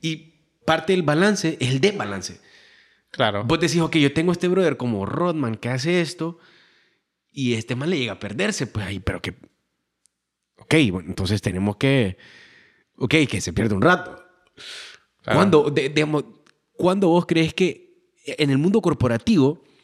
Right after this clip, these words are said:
Speaker 1: a veces, e-, e-, en nuestra cultura, por ejemplo, carece de ese factor, como,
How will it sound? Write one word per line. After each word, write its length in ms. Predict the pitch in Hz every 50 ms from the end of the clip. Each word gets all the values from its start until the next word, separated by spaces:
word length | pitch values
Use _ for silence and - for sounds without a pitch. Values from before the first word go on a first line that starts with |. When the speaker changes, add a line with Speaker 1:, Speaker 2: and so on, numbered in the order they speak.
| _ _ - - - - - _ _ _ _ _ _ _ _ _ _ _ _ _ _ _ _ _ _ _ _ _ _ _ -
Speaker 1:
a 100 | 147 151
veces, 680 | 147 151 151 147 196 202 190 - - - _ _ _ _ _ _ _ _ _ _ _ _ _ _ _ _ _ _ _ _ _ _ _ - _ _ _ _ _ _
e-, 140 | - 143 135 -
e-, 180 | 156 151 -
en 80 | 160 165
nuestra 280 | 165 165 139 - 135
cultura, 400 | - - 123 117 190 226 233 -
por 100 | - -
ejemplo, 240 | 165 190 - - -
carece 360 | - 139 120 135 160 139 143
de 40 | 143
ese 160 | 139 131 135
factor, 400 | 120 113 101 - - - - - _ _ - - - - - - - - _ -
como, 580 | - 120 123 120 120 113 110 95 73 - -